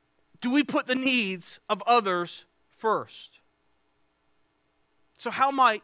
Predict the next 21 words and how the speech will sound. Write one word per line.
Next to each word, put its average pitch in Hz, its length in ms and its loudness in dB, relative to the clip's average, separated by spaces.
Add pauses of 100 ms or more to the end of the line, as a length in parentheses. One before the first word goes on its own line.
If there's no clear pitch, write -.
(320)
we 202 220 -8
this 180 240 -8
week - 460 -12 (1160)
put 226 220 -2
the 190 100 -4
needs 160 720 -8 (580)
of 147 140 -8
others 131 800 -10 (720)
above 147 280 -10
our 135 160 -4
own? 113 260 -10 (2250)
How 233 160 4
might 262 200 4
you 240 120 -6
follow 226 420 0
the 208 140 -6
example 190 540 -6
of 160 140 -6
Paul 165 680 -6 (1800)
and 160 100 -12
Jesus 151 1000 -12